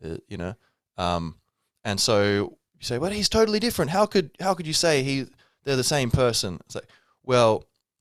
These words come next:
we need to understand who we are." Most important question, who am I?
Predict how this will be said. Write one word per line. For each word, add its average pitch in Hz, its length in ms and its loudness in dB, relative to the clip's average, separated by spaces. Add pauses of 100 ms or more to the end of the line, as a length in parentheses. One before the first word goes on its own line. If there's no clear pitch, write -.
(440)
we 123 80 -4
need 120 140 0
to 110 100 2
understand 101 440 -2
who 107 160 -2
we 120 220 -2
are." 87 260 -2 (200)
Most 107 240 -6
important 113 280 -4
question, - 420 -10
who 113 100 -4
am 113 160 0
I? - 140 -10